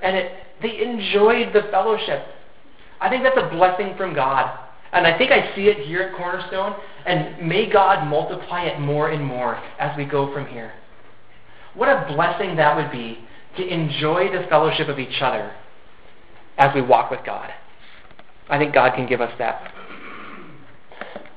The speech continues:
Application question for you to consider. Are you actively involved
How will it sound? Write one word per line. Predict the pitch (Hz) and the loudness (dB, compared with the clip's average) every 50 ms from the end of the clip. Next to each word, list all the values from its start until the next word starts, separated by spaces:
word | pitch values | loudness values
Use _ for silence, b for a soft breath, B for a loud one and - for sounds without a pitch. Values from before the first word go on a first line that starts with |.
| - - - - - - - | -16 -16 -16 -16 -14 0 4
Application | 170 165 165 180 175 - 190 175 175 170 165 160 | 4 6 6 4 0 0 0 0 0 0 -4 -2
question | - 180 170 165 - 175 156 | 2 2 2 2 0 -4 -4
for | - | -4
you | 170 170 | -2 -2
to | 165 165 | -2 -2
consider. | 165 180 170 160 - - 165 165 165 165 | -4 -8 -10 -8 -8 -6 -4 -4 -2 0
Are | - 151 | 2 2
you | 143 147 160 185 190 - - | 2 2 0 -4 -4 -4 2
actively | - 170 - - - - - 180 160 165 165 170 170 185 175 | 4 6 6 6 4 2 0 -2 -2 -2 -2 -2 -2 -2 -2
involved | 160 156 143 131 131 127 127 127 127 127 123 123 - | -2 -2 0 2 4 4 4 4 4 2 0 -2 -6